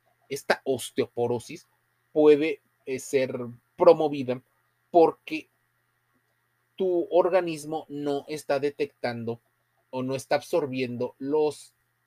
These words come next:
eh, los nutrientes que necesita porque está en una especie de, de impermeabilizados, eh, los intestinos o el intestino, por lo menos.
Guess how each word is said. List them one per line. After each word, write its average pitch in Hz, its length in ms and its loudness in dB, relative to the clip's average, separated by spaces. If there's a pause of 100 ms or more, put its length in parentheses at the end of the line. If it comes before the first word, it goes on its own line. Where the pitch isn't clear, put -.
(140)
eh, 123 600 -12 (840)
los 135 220 -8
nutrientes 135 680 -6 (440)
que 131 120 4
necesita 131 600 -6
porque 123 320 -6
está 131 220 -6
en 165 100 -6
una 180 140 -8
especie 147 420 -6
de, 120 280 -4 (560)
de 117 720 -6
impermeabilizados, 147 1400 4 (1300)
eh, 113 300 -10
los 107 160 -8
intestinos 120 600 -12 (960)
o 123 100 -2
el 110 100 0
intestino, 107 520 -8 (180)
por 104 160 -8
lo 101 80 -10
menos. 110 320 -10